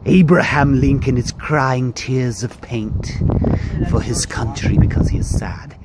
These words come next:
It's not George Washington, it's Abraham Lincoln! As the sun begins to set, we prepare to sanctify the blood of these holy steps by spilling the innocent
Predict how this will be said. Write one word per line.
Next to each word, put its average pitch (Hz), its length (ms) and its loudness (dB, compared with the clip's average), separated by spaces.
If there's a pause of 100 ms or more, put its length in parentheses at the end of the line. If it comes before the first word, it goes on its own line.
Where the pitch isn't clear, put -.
(140)
It's - 240 -18
not 107 160 -10
George 101 260 -10
Washington, 113 460 -8
it's 185 140 -2
Abraham 277 320 4
Lincoln! - 1040 2 (880)
As 87 460 -4
the 85 80 -4
sun 82 340 -2
begins - 380 -4
to - 100 0
set, - 300 2
we - 100 -8
prepare - 640 -12 (100)
to - 80 -10
sanctify 131 760 0
the 131 100 -2
blood 131 380 0
of 120 100 0
these 131 180 -4
holy 127 320 -2
steps - 420 -4
by 135 140 -2
spilling - 540 -4
the - 160 -4
innocent - 500 -6